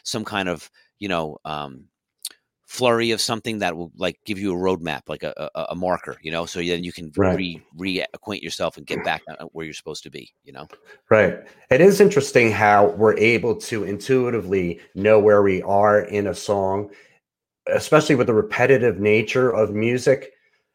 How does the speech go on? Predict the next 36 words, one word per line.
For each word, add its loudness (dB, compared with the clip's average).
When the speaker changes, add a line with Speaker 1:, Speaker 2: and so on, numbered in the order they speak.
Speaker 2:
uh, 2
uh, 0
you -2
know, -2
of -4
bridges 0
being 2
the -2
same, 2
choruses 2
being 2
the -4
same. -2
A-, 4
and 4
it's 0
like, 6
it's, 0
it, 4
it's 2
weird. 6
It's, 0
uh, 0
'cause 0
I, 6
I 2
notice 4
that -2
once -2
in 0
a 2
while 4
when 2
I'm -2
playing, 2
like, -2